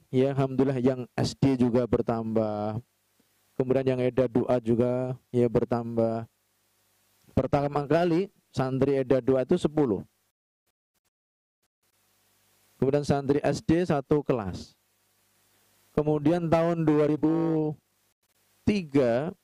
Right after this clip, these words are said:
itu ada sahabat kita juga yang dari Saudi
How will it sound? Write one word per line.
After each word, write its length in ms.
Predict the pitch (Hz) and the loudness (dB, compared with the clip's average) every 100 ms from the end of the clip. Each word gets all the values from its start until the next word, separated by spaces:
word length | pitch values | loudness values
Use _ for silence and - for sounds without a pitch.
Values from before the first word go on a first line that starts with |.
| _ _ _ | _ _ _
itu 240 | - 143 170 | -4 0 0
ada 240 | 156 151 147 | 2 0 2
sahabat 480 | 147 139 131 143 - | 0 -2 0 -2 0
kita 320 | 147 147 139 | -2 0 0
juga 240 | 139 135 | 0 2
yang 160 | 139 139 | 0 0
dari 240 | 127 123 | 0 0
Saudi 560 | 123 127 123 123 160 | 0 0 -2 0 -2